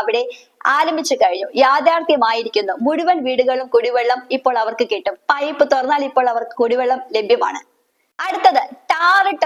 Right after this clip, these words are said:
റോഡുകൾ. ബീഹാറിലെ പല സ്ഥലങ്ങൾ വഴികൾ പോലും ഉണ്ടായിരുന്നില്ല, ദുർഘടം പിടിച്ച അവസ്ഥയായിരുന്നു. ഈ അവസ്ഥ പാടെ മാറി. ഇപ്പോൾ എവിടെ തിരിഞ്ഞാലും ടാറിട്ട റോഡുകളാണ്. ബാങ്ക് അക്കൗണ്ട് പോലും ഇല്ലാതിരുന്ന അവിടുത്തെ സ്ത്രീകൾക്ക് ഇപ്പോൾ അക്കൗണ്ടുകളിൽ പൈസ ലഭിക്കുന്നു.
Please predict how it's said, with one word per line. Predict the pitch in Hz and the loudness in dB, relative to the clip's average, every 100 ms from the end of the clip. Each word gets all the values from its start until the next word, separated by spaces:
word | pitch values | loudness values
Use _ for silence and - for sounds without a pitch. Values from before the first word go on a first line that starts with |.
| 269 | -2
റോഡുകൾ. | 226 220 208 196 _ 302 320 | -4 -2 -2 -4 _ -2 0
ബീഹാറിലെ | 415 440 415 392 359 359 | 0 2 2 2 0 -2
പല | - 330 370 | -2 0 0
സ്ഥലങ്ങൾ | 320 302 294 302 202 | 0 0 -2 -4 2
വഴികൾ | 233 247 302 339 339 | 2 2 2 0 2
പോലും | 320 311 262 | 0 0 -2
ഉണ്ടായിരുന്നില്ല, | 226 214 208 202 196 214 254 | 0 0 0 -2 0 0 0
ദുർഘടം | 381 403 427 415 392 | 0 4 4 4 0
പിടിച്ച | 277 320 | 2 2
അവസ്ഥയായിരുന്നു. | 262 262 262 233 220 - | 2 2 2 2 -2 0
ഈ | 415 | 2
അവസ്ഥ | 349 359 330 - | 2 2 -2 0
പാടെ | 262 247 269 262 | 2 2 2 0
മാറി. | 214 202 - | 0 -2 -2
ഇപ്പോൾ | 330 339 311 311 | 2 2 2 2
എവിടെ | 370 403 381 | 2 2 0
തിരിഞ്ഞാലും | 277 277 277 262 262 | 2 0 0 0 0
ടാറിട്ട | 254 277 330 269 233 | 2 0 0 0 0
റോഡുകളാണ്. | 220 247 262 220 196 185 _ _ - 226 330 | 0 0 2 2 0 -6 _ _ -10 -2 0
ബാങ്ക് | 330 392 427 427 | 2 2 2 4
അക്കൗണ്ട് | 415 403 403 | 2 0 2
പോലും | 370 359 311 | 2 2 0
ഇല്ലാതിരുന്ന | 277 294 294 285 277 - 277 | 2 2 0 0 0 2 0
അവിടുത്തെ | 302 302 330 | 0 -2 0
സ്ത്രീകൾക്ക് | 262 254 240 233 220 - 285 | -2 2 2 2 -2 0 0
ഇപ്പോൾ | 302 277 254 | 2 2 -2
അക്കൗണ്ടുകളിൽ | 254 - 294 285 262 247 247 233 | -2 0 0 0 -2 -2 -2 -4
പൈസ | 214 247 269 208 | -2 -2 0 0
ലഭിക്കുന്നു. | - 392 381 | -4 -4 -4